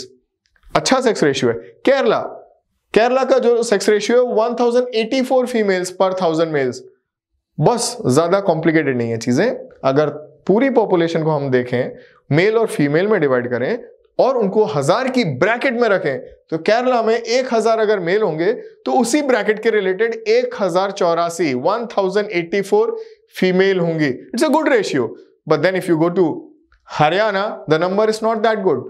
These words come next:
एक हजार आपको मेल मिलेंगे और एट सेवेंटी सेवन फीमेल मिलेंगी। चलिए और थोड़ा ईजी कर देता हूँ, अगर आप उन हजार में से हैं और नंबर वाइज शादी हो रही है, तो सिर्फ एट सेवेंटी सेवन मेल्स को लड़कियां मिलेंगी,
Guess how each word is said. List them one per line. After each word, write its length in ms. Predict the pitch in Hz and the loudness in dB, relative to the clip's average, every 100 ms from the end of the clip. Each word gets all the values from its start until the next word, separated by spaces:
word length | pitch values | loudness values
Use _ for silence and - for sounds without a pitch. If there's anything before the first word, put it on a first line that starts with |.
| - _ - | -18 _ -2
एक 260 | 175 233 254 | 0 2 2
हजार 260 | 240 247 | 2 2
आपको 260 | 240 233 214 | 0 0 -2
मेल 300 | 170 208 214 | 0 0 0
मिलेंगे 400 | 165 147 151 240 - - | -2 -2 0 -2 -2 -4
और 140 | 170 185 | -2 0
एट 120 | 208 | -2
सेवेंटी 360 | 202 185 190 196 | -2 -4 -2 -2
सेवन 400 | 180 185 247 247 - | 0 0 -2 -6 -8
फीमेल 300 | 175 165 170 | -2 0 0
मिलेंगी। 400 | 170 147 131 123 117 - _ _ _ _ _ _ _ - | 0 0 0 -2 -4 -14 _ _ _ _ _ _ _ 0
चलिए 220 | 208 214 | 2 4
और 400 | 220 160 165 175 | 2 2 2 2
थोड़ा 180 | 160 151 | 2 2
ईजी 220 | 135 139 | 0 0
कर 140 | 135 | 0
देता 200 | 117 117 | 0 -2
हूँ, 280 | 156 190 139 _ _ _ - | -2 -2 -8 _ _ _ -4
अगर 320 | 135 135 165 - | 0 2 2 2
आप 240 | 156 180 196 | 0 0 0
उन 100 | 190 | -2
हजार 440 | 139 135 147 156 | 0 2 0 0
में 120 | 165 | -2
से 140 | 165 170 | -2 -4
हैं 340 | 139 135 - - - - - | -2 -4 -8 -16 -20 -8 0
और 160 | 147 | 2
नंबर 400 | 151 143 156 180 | 2 0 2 2
वाइज 200 | 175 180 | 2 -2
शादी 360 | 180 147 135 165 | -2 -2 0 0
हो 140 | 165 | 0
रही 180 | 139 131 | 0 -2
है, 160 | 135 180 | -2 -4
तो 360 | - - - | -8 -10 -6
सिर्फ 400 | 156 190 196 190 | 0 0 -2 -2
एट 180 | 165 190 | 0 0
सेवेंटी 380 | - 185 185 190 | 0 -2 0 -2
सेवन 340 | 196 156 165 | 0 0 0
मेल्स 340 | 175 160 175 175 | 0 -2 -2 -2
को 420 | 190 180 160 127 | -2 0 0 0
लड़कियां 360 | 143 143 143 156 | 0 -2 -2 -2
मिलेंगी, 340 | 131 139 165 | -2 -2 -4